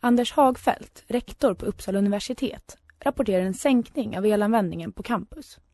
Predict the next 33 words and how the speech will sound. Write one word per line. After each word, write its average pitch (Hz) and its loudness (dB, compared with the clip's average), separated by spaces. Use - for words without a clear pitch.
Några 311 6
steg 175 -2
i 170 -6
sänkningen 196 -4
är 190 -8
att 196 -8
sänka 220 0
ventilationen 226 -2
vid 185 -6
tider 196 0
när 196 -6
det 226 0
inte 285 4
är - 2
lika 208 0
mycket 196 -2
människor 277 4
på 175 -10
campus 190 -12
och 302 -8
sänka 311 4
temperaturen 190 -2
under 202 -2
kommande 220 2
månader. 226 0
Temperaturen 294 4
ligger 180 0
vanligtvis 214 0
mellan 202 -2
tjugo 277 -2
och - -4
tjugofyra 202 -2
grader, 220 2